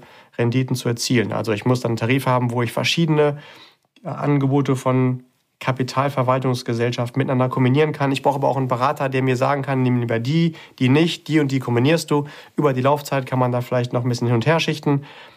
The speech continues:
Das ist übrigens auch noch ein Vorteil, dass wenn ich während der Laufzeit in den Anlagen hin und her schichte, dass ich das zwischendurch nicht versteuern muss, die Gewinne, die da eigentlich entstehen. Also das ist schon noch sehr komplex und da kann ich nur den Tipp geben, auf jeden Fall mit einem Berater sprechen,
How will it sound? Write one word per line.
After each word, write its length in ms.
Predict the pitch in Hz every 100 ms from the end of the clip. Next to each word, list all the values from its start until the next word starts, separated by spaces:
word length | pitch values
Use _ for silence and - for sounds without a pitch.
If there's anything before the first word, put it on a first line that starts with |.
| _ _
Das 80 |
ist 60 | -
übrigens 160 | 113 113
auch 100 | 139
noch 140 | 131
ein 60 | 131
Vorteil, 420 | 131 127 131 127
dass 180 | 123 120
wenn 100 | 120
ich 220 | 120 - _ _ -
während 520 | 117 120 151 151 143
der 80 | 131
Laufzeit 540 | 127 131 - 127 123 - _ _ _ _ _ -
in 120 | 120
den 240 | 113 - _
Anlagen 480 | - 131 131 127 123
hin 140 | 120 120
und 100 | 117
her 120 | 135
schichte, 420 | 139 127 - 127 - -
dass 200 | - 113
ich 140 | 120 -
das 240 | 110 -
zwischendurch 480 | - 117 120 127 123
nicht 120 | 117
versteuern 380 | 113 - 151 151
muss, 180 | 143 135
die 160 | 131
Gewinne, 320 | 123 123 127
die 100 | 120
da 180 | 120 117
eigentlich 340 | 123 120 117 117
entstehen. 400 | 113 123 120 123 - - - - - -
Also 200 | 139 143
das 80 |
ist 80 | 170
schon 140 | 165 156
noch 100 | 143
sehr 140 | 143
komplex 440 | 143 131 156 151
und 160 | 147 131
da 100 | -
kann 140 | 139
ich 100 | 131
nur 100 | 131
den 80 | 127
Tipp 180 | 127 127
geben, 260 | - 123 127
auf 200 | 117 127
jeden 240 | 127 127
Fall 360 | 127 120 120 117 - _ _ -
mit 140 | 120
einem 180 | 123 110
Berater 400 | 107 110 120 120
sprechen, 460 | 113 - 117 120